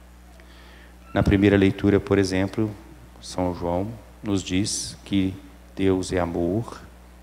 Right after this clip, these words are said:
ninguém jamais viu a Deus, mas se nos amamos uns aos outros, Deus permanece conosco,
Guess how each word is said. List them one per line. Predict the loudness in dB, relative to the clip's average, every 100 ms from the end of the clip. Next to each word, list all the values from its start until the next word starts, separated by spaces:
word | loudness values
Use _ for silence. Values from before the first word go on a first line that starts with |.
| -6
ninguém | -4 0 0 0
jamais | 0 0 2 0 -2
viu | -2 0
a | 0
Deus, | 0 -2 0 -2 -6 0
mas | 2 2
se | 2
nos | 2 4
amamos | 2 0 4 8 10 8 2 -2
uns | -2 0 0
aos | 0 2
outros, | 4 4 2 -2 -6 -2
Deus | 0 0 -2
permanece | -6 -6 -4 -4 -2 -4 -6
conosco, | -2 6 8 8 6 -2